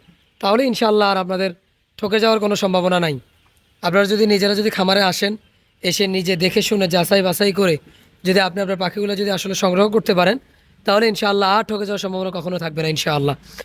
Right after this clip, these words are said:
আমাদের লোকেশন নোয়াখালী মাইজি থেকে চার কিলোমিটার পূর্বে কাশেম বাজার, নোয়াখালী মাইজি সুপার মার্কেটের সামনে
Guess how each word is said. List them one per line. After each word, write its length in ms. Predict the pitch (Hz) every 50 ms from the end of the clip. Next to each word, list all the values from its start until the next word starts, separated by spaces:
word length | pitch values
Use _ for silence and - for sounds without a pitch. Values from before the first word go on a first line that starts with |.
| - - - -
আমাদের 280 | - 175 185 196 208 202
লোকেশন 400 | 202 196 180 196 185 214 214 226 240 - _ _ _ _ _ _ _ -
নোয়াখালী 500 | 180 180 180 175 190 190 196 208 214 220 - _ _ _ _ _ _ -
মাইজি 260 | 175 180 190 185 208
থেকে 320 | 196 202 208 190 220 220 214 214 _ _ _ _ _ _ _ _ _
চার 200 | - 226 202 220
কিলোমিটার 400 | 208 233 220 214 196 185 185 180 165
পূর্বে 280 | 156 180 180 180 202 214
কাশেম 380 | 208 - 190 180 - 196 175
বাজার, 220 | 160 160 143 147 139 - _ - - - _ _ _ -
নোয়াখালী 280 | - 170 175 175 202 214
মাইজি 280 | 202 190 185 180 180 208
সুপার 260 | - - 190 190 208
মার্কেটের 360 | 202 202 190 175 196 190 185 -
সামনে 220 | 196 185 185 185